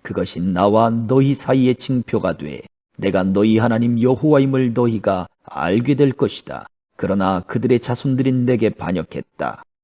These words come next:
그것들을 지키는 사람은 그것들로 인해 살 것임에도 불구하고 그들은 내 법령을 따르지 않았고 내 규례를 지켜 행하지 않았다.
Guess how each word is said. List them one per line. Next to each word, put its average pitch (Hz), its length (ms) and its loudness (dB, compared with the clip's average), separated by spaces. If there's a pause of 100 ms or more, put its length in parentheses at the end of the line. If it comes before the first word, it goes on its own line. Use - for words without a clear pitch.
그것들을 98 500 -2
지키는 117 420 -4
사람은 120 500 0
그것들로 139 580 2
인해 123 240 2
살 98 320 -2
것임에도 87 760 -6
불구하고 120 840 0 (280)
그들은 92 440 -2
내 101 160 4
법령을 131 580 0
따르지 143 440 2
않았고 87 560 -4 (240)
내 131 260 4
규례를 139 460 0
지켜 - 400 -4
행하지 85 580 -6
않았다. 67 800 -6